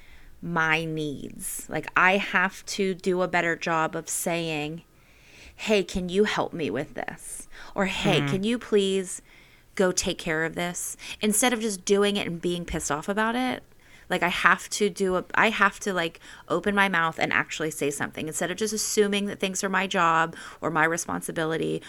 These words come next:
Speaker 1: or that I'll just do 'em 'cause nobody else will do 'em. Like, I have to open my mouth and I have to say something. And so
Speaker 2: Mm-hmm.
Speaker 1: that's something that I'm trying to work on and do better at. And, like,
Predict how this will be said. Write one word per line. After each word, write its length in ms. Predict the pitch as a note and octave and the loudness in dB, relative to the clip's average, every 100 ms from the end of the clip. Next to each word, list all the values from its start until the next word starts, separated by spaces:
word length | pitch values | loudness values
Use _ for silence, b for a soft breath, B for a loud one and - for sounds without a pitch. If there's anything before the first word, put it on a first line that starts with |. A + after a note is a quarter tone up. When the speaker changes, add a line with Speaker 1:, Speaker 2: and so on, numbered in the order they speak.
| B | B
Speaker 1:
or 100 | - | -2
that 140 | D#3 C3 | 2 4
I'll 160 | D3 | 4
just 180 | G3 F#3+ | 2 2
do 160 | A3 G3+ | 4 4
'em 80 | G3 | 4
'cause 160 | G3 | -2
nobody 240 | F#3 F#3 G3 | 0 2 2
else 220 | F3 - | 2 -2
will 80 | E3 | -2
do 180 | E3+ | -2
'em. 140 | D#3+ D#3 | -2 -2
Like, 200 | D3+ - B B | -4 -6 B B
I 60 | F3+ | 0
have 160 | G3 | 0
to 60 | G#3 | 2
open 240 | A3 B3 | 2 2
my 100 | A#3 | 2
mouth 240 | A3+ F3 F3 | 4 4 2
and 80 | D#3+ | -2
I 60 | |
have 140 | E3 - | -2 -4
to 100 | D#3+ | -4
say 180 | - | -4
something. 560 | - - - - - G#3 - B B B B - | -4 -6 -6 -8 -10 -10 -14 B B B B 0
And 180 | E3+ | 0
so 340 | E3+ F3+ D#3 D#3 | 2 2 4 4
Speaker 2:
Mm-hmm. 80 | C3+ | 4
Speaker 1:
that's 220 | D#3+ - | 4 4
something 320 | F3 E3 E3 | 0 0 0
that 120 | D#3 | 2
I'm 160 | D3+ D#3 | 0 -2
trying 320 | E3 D3+ D3 | -2 -4 -4
to 380 | - D3 C#3+ D3 B B B | 0 2 2 -2 B B B
work 340 | - D#3+ D3 - | -2 2 2 2
on 380 | F#2 D2 F3 - | 0 0 -4 -6
and 200 | D3+ D3 | -6 -2
do 120 | D3+ | 0
better 260 | D3+ C3+ F2+ | 0 2 2
at. 180 | E2+ - | 2 4
And, 240 | E3 D#3+ - B B | 2 0 -6 B B
like, 380 | - D#3+ D3+ - | 0 0 0 -4